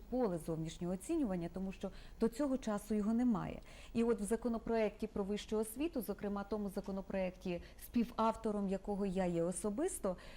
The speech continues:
ми заклали відповідний розділ про зовнішнє незалежне оцінювання, вірніше, статтю. І в цій статті є ті положення, які, ем,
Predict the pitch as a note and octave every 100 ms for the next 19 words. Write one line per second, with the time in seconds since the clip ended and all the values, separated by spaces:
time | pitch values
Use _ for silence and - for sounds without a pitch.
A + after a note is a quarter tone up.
0 | - G#3 D4 B3+ A3 - A3+ G#3+ G3+ F#3
1 | F3 - - A3 - B3+ A3+ A#3+ G#3 G#3
2 | G3+ A3+ F3+ D#3+ - G3 C#4+ - - -
3 | B3 G#3+ - F#3 A#3 G#3+ - G#3 G3+ F#3+
4 | G3 F#3+ F3+ F3 F3+ - F3 E3+ F3+ A3
5 | B3 C#4 - - G#3 A3+ A3 - - G#3
6 | - F#3+ F3 A3+ - - A#3 G#3+ - C4+
7 | - - A3+ - D#4 D4+ A3+ A3+ - C#4+
8 | - A#3+ A#3+ F#4 E4+ B3 G#3 G3+ G#3 -
9 | D4+ F4 E4+ - - - G3 F#3+ F#3+ F#3
10 | F#3